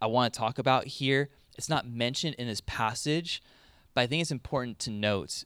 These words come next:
um, because, well, let me just tell you about them real quick, and then we'll kind of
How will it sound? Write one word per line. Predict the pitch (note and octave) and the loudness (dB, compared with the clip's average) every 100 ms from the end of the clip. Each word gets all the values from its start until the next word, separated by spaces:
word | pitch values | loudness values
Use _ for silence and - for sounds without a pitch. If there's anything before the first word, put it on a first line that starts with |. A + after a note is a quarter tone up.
| _ | _
um, | - G#2+ F#2 F2 - _ _ | -8 -6 -6 -8 -14 _ _
because, | A#2 - A#2 G#2 - - _ _ _ _ - - _ _ _ _ - | -4 4 4 4 -2 -4 _ _ _ _ -20 -20 _ _ _ _ -8
well, | C3+ | 2
let | D#3+ | 4
me | D#3 | 4
just | A#2+ - | 2 2
tell | A2+ G2+ | 4 4
you | |
about | E2+ E2 F2 | 2 -2 -4
them | E2 | -8
real | D#2 E2+ | -8 -8
quick, | - - | -6 -4
and | |
then | F#2 | -4
we'll | F2+ | -4
kind | - | -4
of | F2+ | -6